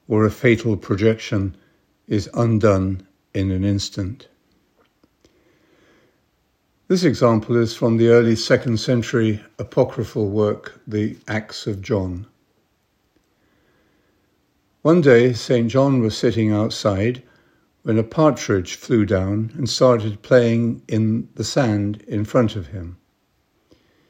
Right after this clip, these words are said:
You can check sand partridges on YouTube. What John was watching was probably a sand bath. John was absorbed and amused in watching the creature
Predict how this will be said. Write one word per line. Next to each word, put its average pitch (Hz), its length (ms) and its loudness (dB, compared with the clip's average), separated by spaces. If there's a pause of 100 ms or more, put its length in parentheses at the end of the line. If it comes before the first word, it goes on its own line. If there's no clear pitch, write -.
(760)
You 113 160 -2
can 110 220 -4
check 117 440 0 (300)
sand 104 640 -2 (180)
partridges 98 880 -4 (220)
on 95 220 -4
YouTube. 104 560 -2 (1600)
What 127 180 -4
John 104 300 0
was 98 160 -4
watching 107 440 0
was 92 160 -4
probably 101 640 -2
a 113 80 -10
sand 117 380 -2
bath. 90 420 -6 (2000)
John 165 300 4
was 139 180 2
absorbed 143 640 4
and 117 160 0
amused 135 540 2
in 98 140 -2
watching 98 540 -4
the 120 100 -14
creature 104 580 -4